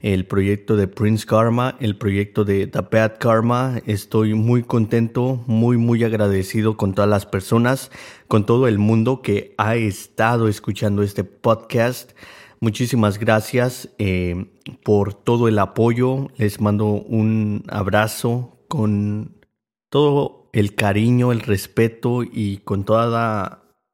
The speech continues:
la sinceridad y el agradecimiento que cada uno de ustedes se merecen. Muchísimas gracias por hacer este podcast, eh,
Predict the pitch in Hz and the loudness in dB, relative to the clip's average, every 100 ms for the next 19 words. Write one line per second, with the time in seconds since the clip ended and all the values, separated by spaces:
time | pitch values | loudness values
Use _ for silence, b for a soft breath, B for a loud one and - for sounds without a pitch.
0 | _ - 104 95 - 101 101 - 104 95 | _ -4 -2 -2 -4 -4 -4 -2 -2 -2
1 | 95 104 104 117 - B B B _ 110 | -2 0 0 -2 -12 B B B _ 0
2 | 98 95 98 98 95 - 101 101 107 107 | 0 2 0 2 -2 -2 0 0 0 -4
3 | 104 98 110 135 139 135 117 101 - 113 | -8 -6 -2 0 2 2 0 0 0 0
4 | 120 104 98 101 104 131 131 - B B | 0 -2 0 0 0 -2 -4 -6 B B
5 | B - 107 110 123 117 98 104 107 123 | B -4 -2 0 2 2 2 2 0 -2
6 | - 107 95 - 107 110 - 101 - 113 | -4 -2 -2 0 -2 -2 -4 -6 0 0
7 | 107 - 110 110 - - B B B B | 0 0 0 0 -4 -18 B B B B
8 | - 98 92 92 92 | -6 -2 -2 -4 -6